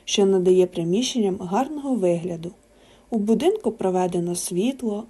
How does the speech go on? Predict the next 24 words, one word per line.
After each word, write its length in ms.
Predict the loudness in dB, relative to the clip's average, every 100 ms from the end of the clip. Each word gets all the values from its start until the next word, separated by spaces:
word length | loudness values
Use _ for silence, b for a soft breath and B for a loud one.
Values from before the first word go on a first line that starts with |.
| _
газ, 560 | -4 0 0 -2 -8 -14
воду 460 | -6 0 0 0 -6 0
та 80 | 4
інтернет, 760 | 4 4 2 0 -4 -8 -18 -20 B B B
що 200 | 0 2
зробить 500 | 4 2 2 0 -2
проживання 640 | -4 -2 -4 -4 -4 -4
зручним 580 | -6 -6 -4 -4 -4 -4 b b b -2
та 120 | 2
комфортним 680 | 2 2 0 0 0 -8 -6
у 80 | -8
сучасних 680 | -6 -6 -4 -6 -4 -6 -4 -2
умовах. 600 | -2 -2 -10 -18 -20 _ _ _ B B B B 4
Площа 360 | 4 6 2
ділянки 600 | 4 2 4 0 -2 -10 -6
шість 420 | 0 0 0 -4
соток, 380 | -4 -6 -12 -20 -20 -10
що 220 | -2 0
забезпечує 800 | 0 -2 -6 -4 -2 0 -2 -2
достатньо 580 | -6 -6 -6 -4 -6 -6
простору 600 | -2 -2 -4 -4 -2 -2
для 180 | -4 -4
ведення 440 | -4 -2 -2 -2
господарства. 920 | -2 -6 -6 -4 -4 -6 -14 -18 -18